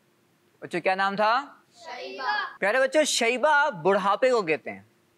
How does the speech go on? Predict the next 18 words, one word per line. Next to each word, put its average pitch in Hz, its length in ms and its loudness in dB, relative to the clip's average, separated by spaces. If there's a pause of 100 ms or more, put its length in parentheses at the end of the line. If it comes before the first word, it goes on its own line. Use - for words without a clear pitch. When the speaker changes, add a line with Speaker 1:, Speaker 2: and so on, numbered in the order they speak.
Speaker 1:
तो 226 80 2
हमारे 214 360 2
प्यारे 254 380 2
आका 233 360 2
सल्लल्लाहु 220 640 2
अलैहि 214 380 2
वसल्लम 226 220 -4
की 220 120 -4
जो 220 140 0
दादा 170 380 0
जान 208 240 0
थे 220 120 -2
ना, 180 240 -2 (680)
इनके 254 520 2
बालों 185 520 0
में 233 260 0
सफ़ेदी 180 540 -2
थी। - 180 -18